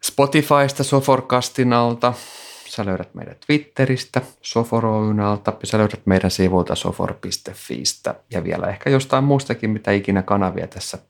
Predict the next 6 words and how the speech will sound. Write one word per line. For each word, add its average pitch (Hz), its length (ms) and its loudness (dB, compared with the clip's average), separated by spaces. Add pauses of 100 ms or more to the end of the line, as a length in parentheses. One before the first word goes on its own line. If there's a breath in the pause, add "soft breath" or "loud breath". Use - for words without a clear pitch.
(720 loud breath)
tulevaisuudessa 87 920 2
tuleekaan. 85 960 2 (180)
Jos 185 100 2
sä - 80 -6
tykkäsit, 147 480 -2
muista 139 280 -6